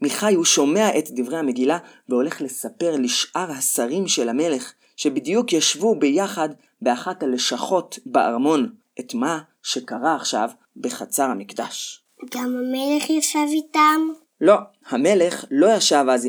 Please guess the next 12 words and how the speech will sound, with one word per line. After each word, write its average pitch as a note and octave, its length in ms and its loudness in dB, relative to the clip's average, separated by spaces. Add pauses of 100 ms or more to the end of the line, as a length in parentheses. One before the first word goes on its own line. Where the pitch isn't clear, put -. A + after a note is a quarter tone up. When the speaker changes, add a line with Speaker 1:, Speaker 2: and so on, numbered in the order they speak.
Speaker 1:
עם C3 140 -2
השרים, A#2 540 -2
והשרים D#3+ 580 2 (300)
גם C#3 260 2
רצו C3 300 -4
לשמוע F#3 340 0
קודם G#3+ 340 2
כל F#3+ 220 4 (100)
באוזניים C#3 540 0
שלהם G3+ 560 2 (340)
את B2+ 120 -4
המגילה. B2 400 0